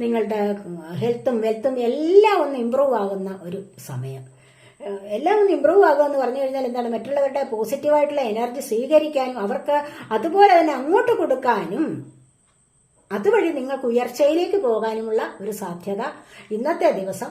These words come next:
വരുന്നു എന്നുള്ളതാണ്. ഇവിടെ എന്താണ്? ഇവിടെ എന്താണ്? കുടുംബപരമായിട്ട് നിങ്ങൾക്ക്,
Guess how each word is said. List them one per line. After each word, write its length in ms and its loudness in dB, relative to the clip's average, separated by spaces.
വരുന്നു 560 -6
എന്നുള്ളതാണ്. 720 -10
ഇവിടെ 120 -12
എന്താണ്? 320 -10
ഇവിടെ 380 -8
എന്താണ്? 320 -4
കുടുംബപരമായിട്ട് 840 2
നിങ്ങൾക്ക്, 520 -2